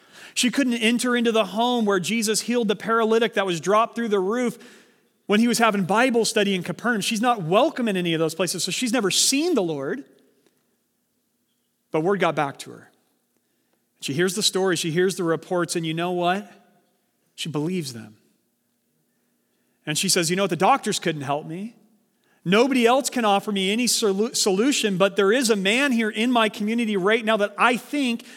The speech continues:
I believe could actually help me." And so what does she do? Well, just like Jairus, she throws caution to the wind and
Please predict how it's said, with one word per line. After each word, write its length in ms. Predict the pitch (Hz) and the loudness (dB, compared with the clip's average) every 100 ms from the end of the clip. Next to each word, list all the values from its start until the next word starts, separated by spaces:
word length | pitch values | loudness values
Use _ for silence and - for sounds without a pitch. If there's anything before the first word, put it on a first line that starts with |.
| - | 0
I 100 | 202 | 2
believe 600 | 202 208 214 277 262 233 | 2 2 0 0 0 0
could 160 | - 220 - | -2 -4 2
actually 760 | 214 240 - 254 247 247 233 - - _ | 2 2 -2 -4 -2 0 -2 -6 -20 _
help 340 | - - 233 240 | -6 0 2 2
me." 360 | 190 143 120 - _ _ _ _ _ _ _ | -2 -2 -6 -12 _ _ _ _ _ _ _
And 80 | - | -6
so 80 | 147 | 0
what 120 | 170 | 0
does 100 | 208 | 2
she 240 | - 254 | 0 0
do? 200 | 214 180 | 2 2
Well, 120 | 165 | 2
just 300 | 170 175 208 | 0 0 0
like 200 | 226 220 | 0 0
Jairus, 440 | 165 226 233 202 170 | 0 2 4 2 0
she 300 | - 175 151 - _ | -2 -4 -6 -12 _
throws 200 | 196 196 | 2 2
caution 480 | - 202 226 220 254 | 2 2 2 2 0
to 120 | 226 | 0
the 80 | 240 | 0
wind 400 | 233 233 240 208 | 0 2 2 2
and 160 | 185 | 0